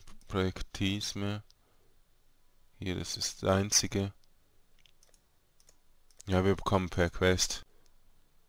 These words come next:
Das ist noch übrig. Also für, äh, Ding bekommen wir noch per Quest geschenkt. Wir sind,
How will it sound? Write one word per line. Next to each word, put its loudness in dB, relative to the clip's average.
Das -10
ist -12
noch -4
übrig. 0
Also -6
für, -2
äh, 0
Ding -4
bekommen -4
wir -2
noch -10
per 0
Quest 0
geschenkt. 0
Wir 0
sind, 2